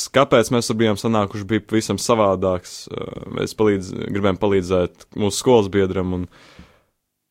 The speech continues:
un atmosfē-, atmosfēra bija tāda ģimeniska, kā mums arī parasti ir skolā. Mēs, eh, nu, visiem bija ļoti forši, visiem bija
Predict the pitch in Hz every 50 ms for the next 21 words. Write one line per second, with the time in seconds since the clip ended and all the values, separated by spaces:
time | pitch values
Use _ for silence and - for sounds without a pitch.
0 | - - 143 180 190 - 185 156 - - 160 135 - 156 170 - 208 - - -
1 | 147 131 120 120 127 127 - 127 123 113 107 123 135 113 92 85 82 90 - -
2 | - - 95 - - 104 101 95 95 95 - - 101 98 95 87 - 104 107 98
3 | 98 - - 101 90 - - - 123 127 120 110 95 92 90 92 90 90 90 87
4 | - - - 95 95 92 90 90 87 85 - _ - - - 139 139 101 85 _
5 | _ _ _ _ _ _ _ _ _ _ _ _ _ _ - _ _ _ _ _
6 | _ - - - 117 127 127 - 107 95 92 95 95 101 107 101 - - - -
7 | 123 131 139 - - - - 98 - - 98 92 90 90 92 92 92 92